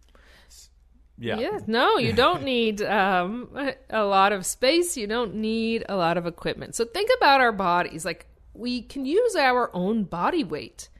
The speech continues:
Speaker 2: for so many things. And gravity is pushing down on us continually all day long, right?
Speaker 1: Mm-hmm.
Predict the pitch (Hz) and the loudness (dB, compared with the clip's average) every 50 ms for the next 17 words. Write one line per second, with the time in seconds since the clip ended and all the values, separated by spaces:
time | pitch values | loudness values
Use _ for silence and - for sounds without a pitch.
0 | _ _ _ _ _ _ - 254 262 262 - - - 202 214 277 302 302 262 226 | _ _ _ _ _ _ -6 -4 -4 -4 -4 -4 -2 0 0 0 0 0 -2 -4
1 | 226 226 214 208 214 202 196 190 170 135 104 113 104 156 - - - - - 196 | -2 -4 -4 -6 -6 -8 -6 -6 -6 -6 -8 -12 -14 -16 -16 -18 -16 -10 -8 -6
2 | 208 190 - 165 - 320 415 453 381 302 226 180 170 175 202 262 277 - 226 - | -6 -6 -6 -4 -2 0 0 0 0 0 -2 -2 -2 -4 -4 -6 -6 -8 -10 -12
3 | - - - 311 320 - 330 285 254 220 202 190 190 196 190 170 151 143 143 147 | -12 -10 -8 -8 -8 -8 -8 -8 -6 -4 -2 -2 -2 -2 -4 -6 -6 -8 -8 -8
4 | 139 156 - - - - - - 240 214 - - - - - - - 392 453 427 | -10 -10 -10 -12 -14 -14 -12 -12 -12 -12 -14 -18 -20 -20 -16 -10 -6 -6 -4 -4
5 | 294 233 226 196 190 180 175 170 175 165 165 180 175 170 165 165 175 175 214 294 | -2 -2 -2 -2 0 -2 -2 -2 0 -2 -2 -2 -2 -4 -4 -4 -4 -2 -2 0
6 | 302 190 147 - - 165 170 175 185 233 330 196 196 196 202 | 0 0 -2 -4 -6 -6 -4 -4 -2 -2 -2 -4 -6 -8 -10